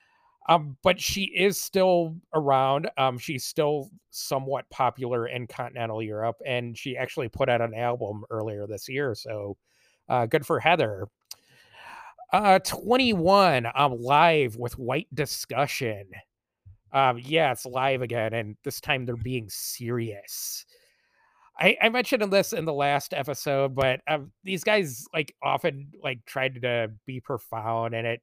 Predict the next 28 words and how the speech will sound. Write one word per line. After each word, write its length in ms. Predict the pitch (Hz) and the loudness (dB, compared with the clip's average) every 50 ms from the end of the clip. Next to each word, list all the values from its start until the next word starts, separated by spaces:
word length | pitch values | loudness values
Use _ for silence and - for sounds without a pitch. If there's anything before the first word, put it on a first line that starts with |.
| _ _ _ | _ _ _
usually 400 | 151 156 175 160 156 143 135 123 | -6 -4 -2 -2 -2 -2 -2 -2
just 240 | 120 123 - - - - | -4 -6 -8 -8 -6 -4
ended 240 | 127 123 120 120 117 | -4 -2 -2 -2 -4
up 100 | 117 110 110 - | -4 -6 -8 -10
being 260 | 120 113 117 113 110 | -10 -10 -10 -10 -12
kind 300 | - - - 117 110 110 | -12 -8 -6 -6 -6 -6
of 180 | 107 110 107 | -8 -10 -10
dumb. 440 | - 107 104 104 104 107 107 110 127 - _ _ _ _ _ _ _ _ _ - - _ | -12 -10 -8 -8 -6 -6 -6 -6 -8 -10 _ _ _ _ _ _ _ _ _ -20 -6 _
Uh, 160 | - 143 151 139 135 | 4 6 6 6 4
this 140 | - 190 - | 2 2 2
song 280 | - 214 196 180 147 123 | 4 4 4 4 4 2
definitely 460 | 123 139 135 - 165 143 147 139 131 | 0 -2 -2 0 -2 -2 -2 -2 -2
fits 300 | - - 147 127 - - | -2 -2 -2 -2 -2 -4
into 180 | 156 131 131 | -4 -4 -4
that 260 | 117 127 123 131 - - - | -2 -2 -2 -2 -4 -4 -6
car-, 300 | - 120 117 117 120 127 - _ _ _ _ | -4 -2 0 0 0 -2 -4 _ _ _ _
category. 800 | - 143 139 135 131 135 139 139 135 135 139 143 139 151 170 240 - - _ - | -2 0 0 0 0 0 0 0 0 0 0 0 0 -2 -4 -6 -14 -16 _ 0
Um, 240 | 143 143 139 135 131 135 | 2 2 2 2 0 -4
this 180 | 175 175 - | -6 -6 -2
one 200 | 202 214 202 190 196 - | 0 0 2 0 0 -2
is 160 | 165 160 175 | -2 -2 -2
about 340 | 160 135 156 151 143 - - - - - - _ _ _ _ _ _ - | 0 0 2 2 2 0 -4 -12 -16 -20 -20 _ _ _ _ _ _ -12
the 60 | 131 | -12
heated 420 | - - - 196 208 208 202 160 147 | -10 -6 -4 -2 0 0 0 0 -4
political 720 | - - 165 160 156 165 165 - - 170 170 170 151 - | -10 -6 -2 0 0 0 0 -2 -2 -2 0 0 0 -2
climate 520 | - - - 143 143 143 147 143 143 - - | -4 -10 -6 -4 -2 -2 0 -2 -2 -2 -2
of, 340 | 131 123 120 123 117 110 - - | -2 -2 -2 -2 -4 -8 -10 -6
uh, 220 | 123 120 113 110 | -4 -4 -4 -4